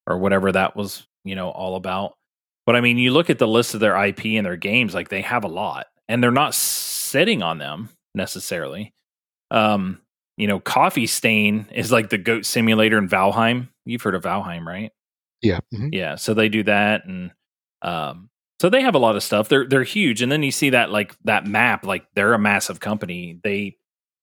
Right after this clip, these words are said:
Speaker 1: have, what'd I say? They, um, with over a hundred and twenty internal studios, two hundred and thirty games in development, and a massive stable of eight hundred fifty I Ps.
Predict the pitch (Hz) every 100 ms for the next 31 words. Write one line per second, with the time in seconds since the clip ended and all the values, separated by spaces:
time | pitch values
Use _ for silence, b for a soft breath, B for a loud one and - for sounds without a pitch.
0 | _ - 113 101 - - _ 104 123 120
1 | 127 123 101 - 95 92 85 _ _ _
2 | _ - 113 - 127 131 120 104 - 160
3 | 180 208 175 123 - 139 139 143 135 117
4 | 120 127 117 - 117 107 104 104 - -
5 | 151 165 160 131 - 123 117 110 110 107
6 | 104 101 92 98 92 92 92 - _ _
7 | _ _ _ _ - 117 117 107 107 127
8 | - 120 - 117 110 107 98 - 120 104
9 | 107 110 98 - 104 - 98 80 90 92
10 | 73 71 -